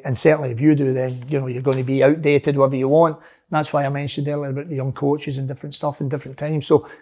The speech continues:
one hundred percent, I, yeah, we, we, we certainly have on that,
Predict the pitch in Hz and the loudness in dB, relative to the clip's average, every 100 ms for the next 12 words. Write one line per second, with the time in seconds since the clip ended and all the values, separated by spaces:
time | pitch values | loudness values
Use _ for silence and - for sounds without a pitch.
0 | _ 185 190 170 165 143 131 151 151 151 | _ 2 4 6 4 2 -2 2 2 0
1 | 151 131 135 127 147 233 151 131 208 165 | -6 -4 -4 -4 -6 -4 -4 -4 -6 -4
2 | 139 147 147 139 143 143 131 165 143 143 | -4 -4 -4 -4 -4 -6 -2 -2 -2 -4
3 | 101 151 151 127 123 | -4 -2 -2 -4 -6